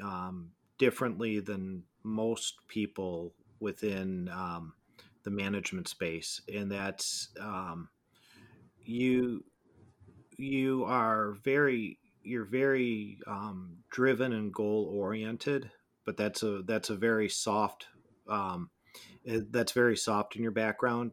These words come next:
Um, you are, um, I think, I think one of the things I wanna bring forward is your, your touch into people. You seem to be, um, um, problem solving, solution,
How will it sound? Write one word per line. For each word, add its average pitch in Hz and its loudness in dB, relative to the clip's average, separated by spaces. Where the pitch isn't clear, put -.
Um, 104 -4
you 120 6
are, 110 4
um, 95 -4
I 131 0
think, 131 4
I 123 -2
think 131 4
one 127 2
of 107 -2
the 120 -2
things 117 0
I 113 2
wanna 107 0
bring 110 -4
forward 113 4
is 92 0
your, 110 2
your 110 -2
touch - 0
into 104 -2
people. 117 2
You 101 0
seem 113 -2
to 110 0
be, 104 -2
um, 98 -4
um, 95 -2
problem 120 6
solving, 123 4
solution, 113 0